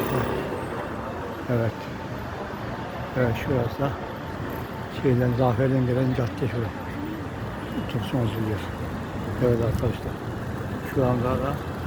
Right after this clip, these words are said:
karşımızda Alaaddin Caddesi'nin çıkışında şu su akan yerler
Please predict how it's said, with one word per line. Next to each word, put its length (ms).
karşımızda 520
Alaaddin 400
Caddesi'nin 380
çıkışında 520
şu 460
su 100
akan 220
yerler 400